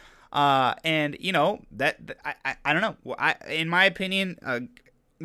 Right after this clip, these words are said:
getting off and running like that, with, like he's actually done,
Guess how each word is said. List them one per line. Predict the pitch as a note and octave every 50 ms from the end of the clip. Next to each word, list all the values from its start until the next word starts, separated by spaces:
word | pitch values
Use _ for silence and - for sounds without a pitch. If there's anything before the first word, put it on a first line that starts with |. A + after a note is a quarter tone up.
| D3
getting | C#3 D#3+ F#3 A3 G#3 F3+
off | - F3+ F#3+ G3 -
and | F3+ D#3 C#3+
running | D3+ E3+ G3 G#3 G3
like | F#3+ F#3+ F#3+ F#3 F3+
that, | - F#3+ F#3+ F#3+ E3
with, | D#3+ D#3+ D3 C#3
like | D#3+ E3+ E3
he's | - F3+ D#3+
actually | - A#2+ E3+ E3+ - - F3+ E3+
done, | D3+ C3+ D3+ D#3 E3+ E3+ F3 E3+